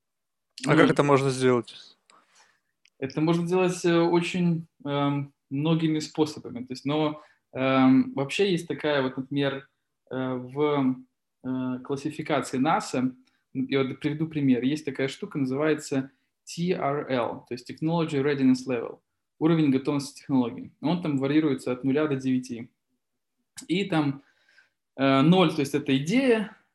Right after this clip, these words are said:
Speaker 2: э, там, а девять это уже технология в, в рынке. И вот, например, как вот мы с тобой по Zoom говорим, мы используем там огромное количество технологий, которые уже, э, mass adopted. Э, и получается, что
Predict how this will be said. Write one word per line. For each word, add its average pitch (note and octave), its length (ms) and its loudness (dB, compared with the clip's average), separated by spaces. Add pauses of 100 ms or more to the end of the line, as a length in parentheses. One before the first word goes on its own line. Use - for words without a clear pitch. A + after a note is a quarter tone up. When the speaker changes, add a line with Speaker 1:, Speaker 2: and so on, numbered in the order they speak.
Speaker 2:
э, C3 300 0
там, B2+ 280 4
а C3 220 2
девять E3 380 0
это C#3+ 200 -6
уже C#3+ 380 0
технология C#3 600 -2
в, B2+ 220 -6
в C#3 40 -8
рынке. F3+ 380 -2
И C#3 40 -4
вот, C3+ 160 -6
например, C3+ 420 -2
как C3 180 -12
вот C3 100 -6
мы C3 80 -4
с - 40 -14
тобой C3+ 220 -4
по C#3 100 -6
Zoom C3+ 300 0
говорим, C#3 440 0
мы C3 100 4
используем B2+ 580 -4
там - 260 -12 (140)
огромное C3+ 360 0
количество C3 280 -6
технологий, D3 360 0
которые C3+ 380 -2
уже, B2+ 440 -2 (320)
э, B2+ 40 -10
mass B2+ 800 0
adopted. A#2+ 460 -8 (580)
Э, B2 500 -2
и C#3 600 -2 (400)
получается, D#3+ 580 0
что D3 680 0